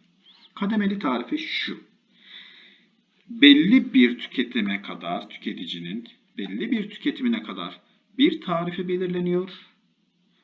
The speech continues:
Bunun üstü için, bu tüketimin üstündeki tüketim için ikinci bir, daha yüksek bir tarife belirleniyor. İki kademe olduğu için.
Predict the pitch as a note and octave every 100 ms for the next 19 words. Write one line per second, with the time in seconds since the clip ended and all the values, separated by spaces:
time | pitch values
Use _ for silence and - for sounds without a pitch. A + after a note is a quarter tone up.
0 | _ _ C#3+ D3+ A#3 A3+ - C#3+ - -
1 | C3+ - G#2 - F#2+ A#2 - _ _ _
2 | _ _ _ _ _ _ - B2+ - -
3 | D3 - G#2 G#2 - - B2+ A#2+ G2+ -
4 | - - - G#3 G3+ F#3 F3 F3 D#3+ A#2
5 | - - G2+ F3+ D3+ G2 E2 - F2 -
6 | - - F2+ F2 E2+ F2 C3+ - - F3+
7 | E3+ F#2+ F2 E2+ F2 C#2+ -